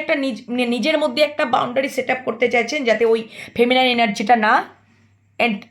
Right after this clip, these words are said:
এন্ট্রি করতে পারে, নিজের প্রতি একটা স্ট্যান্ড নিতে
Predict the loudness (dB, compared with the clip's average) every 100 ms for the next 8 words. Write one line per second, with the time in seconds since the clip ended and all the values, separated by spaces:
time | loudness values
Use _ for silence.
0 | -2 0 -2 0 0 0 -2 -6 -12 _
1 | _ _ _ _ _ _ _ _ _ _
2 | _ _ _ _ _ _ _ _ _ _
3 | _ _ _ _ _ _ _ -2 0 2
4 | 0 0 -2 -2 0 0 -2 -4